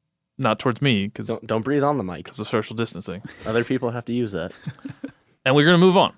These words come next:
Speaker 1: Uh, so thanks for sitting through that. Appreciate it. We got some stuff to get into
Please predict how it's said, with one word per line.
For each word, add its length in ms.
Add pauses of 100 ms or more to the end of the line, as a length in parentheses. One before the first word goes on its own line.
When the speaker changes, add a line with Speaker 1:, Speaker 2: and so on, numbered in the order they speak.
(280)
Speaker 1:
Uh, 460
so 140
thanks 200
for 60
sitting 200
through 100
that. 300
Appreciate 400
it. 120 (960)
We 80
got 180
some 120
stuff 180
to 100
get 140
into 240